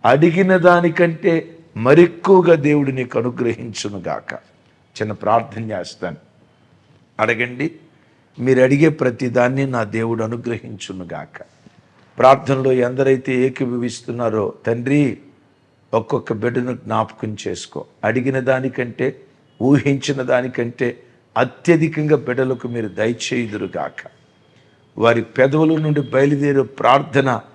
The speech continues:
మానక మీరు అంగీకరించుదురుగాక. ఈ, ఏ తల్లి ఈ సమయంలో ఏ విషయమై, ఏ తండ్రి ఏ విషయమై ప్రార్థనలో ఏకీభవిస్తున్నారో, వారు అడిగింది మీరు ఇచ్చినందుకు స్తోత్రం.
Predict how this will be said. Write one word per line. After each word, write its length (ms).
మానక 600
మీరు 300
అంగీకరించుదురుగాక. 1500
ఈ, 120
ఏ 180
తల్లి 640
ఈ 100
సమయంలో 680
ఏ 240
విషయమై, 680
ఏ 200
తండ్రి 720
ఏ 140
విషయమై 600
ప్రార్థనలో 560
ఏకీభవిస్తున్నారో, 1200
వారు 240
అడిగింది 440
మీరు 240
ఇచ్చినందుకు 680
స్తోత్రం. 680